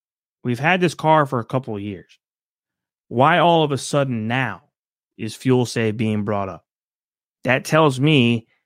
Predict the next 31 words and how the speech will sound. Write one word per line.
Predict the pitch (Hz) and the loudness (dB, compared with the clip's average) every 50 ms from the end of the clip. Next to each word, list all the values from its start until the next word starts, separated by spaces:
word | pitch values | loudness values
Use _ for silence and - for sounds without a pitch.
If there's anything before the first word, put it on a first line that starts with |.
| _ _ _ - | _ _ _ -10
that | 95 113 107 104 - | -6 -4 -4 -4 -6
the, | 107 101 101 110 - - _ | -10 -12 -12 -14 -16 -14 _
the, | - 104 101 98 - | -8 -6 -6 -6 -8
the, | - 95 - _ _ _ _ _ _ _ _ _ | -12 -16 -18 _ _ _ _ _ _ _ _ _
the | - | -16
T | - - - 151 139 | -10 0 2 2 4
V | 127 135 143 147 143 131 127 123 127 - _ _ _ _ _ _ - | 4 4 4 4 2 2 0 -2 -4 -8 _ _ _ _ _ _ -8
guys | 120 113 107 107 110 107 104 107 | -4 -4 -2 0 -2 -2 -4 -4
in | 101 | -8
the | 95 87 | -8 -6
booth | - - 165 156 131 117 104 - - - _ _ _ _ _ _ _ _ _ _ _ _ _ _ _ _ _ _ _ - 135 | 2 4 6 6 6 4 2 -2 -8 -18 _ _ _ _ _ _ _ _ _ _ _ _ _ _ _ _ _ _ _ -14 -2
didn't | 131 131 131 131 123 | 0 0 2 2 0
have | 120 120 127 127 127 120 | 0 0 2 2 2 2
any | 120 117 117 107 101 - _ - | 2 0 0 -2 -4 -6 _ -14
storylines | - - - 135 131 131 123 117 117 113 107 107 104 - | -14 -2 2 4 6 6 6 6 4 4 2 2 0 -2
to | - 110 | -4 -8
communicate | - - 123 113 113 120 120 117 117 - 110 98 98 95 | -8 -4 -2 0 2 2 2 2 0 -2 -2 -2 -2 -4
to, | - - 107 98 92 90 87 - _ _ _ _ _ _ _ _ _ _ _ | -8 -8 -8 -8 -8 -8 -10 -12 _ _ _ _ _ _ _ _ _ _ _
which | - 113 107 101 - - - - _ _ _ _ - | 2 2 2 2 2 -4 -12 -14 _ _ _ _ -10
if | 110 104 - | -8 -8 -6
they | - 104 | -4 -6
had | 98 110 123 123 117 - | -2 0 0 0 0 0
some | - 123 113 | -2 -2 0
more | 113 113 117 117 | 2 2 4 4
on | 113 107 104 | 2 2 0
track | - - - 160 170 160 - | -2 0 0 2 2 0 -2
time, | - - 120 113 110 117 120 | -4 -2 0 2 2 2 2
A | - 110 110 104 | 0 -2 -2 -2
K | - 120 | -2 -4
A | 113 113 107 104 101 | -4 -2 -2 -2 -2
practice, | - - - - 135 131 135 139 135 110 107 113 113 - - - | -4 -6 -2 0 2 2 2 0 0 -2 -2 -2 -2 -4 -10 -14